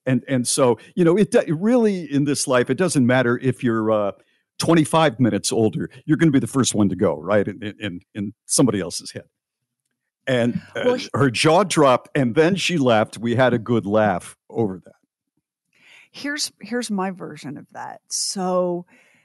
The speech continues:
Speaker 2: the first year that we are apart, um, Thanksgiving rolls around, and now it's a couple weeks before Christmas. The ex shows up at my door, and he would like his Christmas ornaments.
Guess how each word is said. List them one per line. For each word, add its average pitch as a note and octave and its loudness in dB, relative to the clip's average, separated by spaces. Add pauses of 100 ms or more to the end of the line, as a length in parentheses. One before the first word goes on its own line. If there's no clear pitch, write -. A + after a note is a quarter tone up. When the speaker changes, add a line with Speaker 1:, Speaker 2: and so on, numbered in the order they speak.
(140)
Speaker 2:
the G3 -8
first C#4 -4
year F3 -8
that E3 -8
we F3+ -12
are - -14
apart, - -16 (360)
um, D#3 -12 (880)
Thanksgiving G3 -4
rolls E3+ -4
around, F3 -8
and E3+ -6
now E3+ -2
it's - -8
a - -10
couple F3 -12
weeks F3 -10
before F3+ -18
Christmas. - -18 (580)
The F#3+ -4
ex F3+ -4
shows F3+ -6
up E3+ -6
at E3 -14
my E3 -4
door, G#3 -4
and F3+ -10
he G3+ -8
would A#3 -10
like E3+ -14
his D#3+ -8
Christmas - -10
ornaments. D#3 -16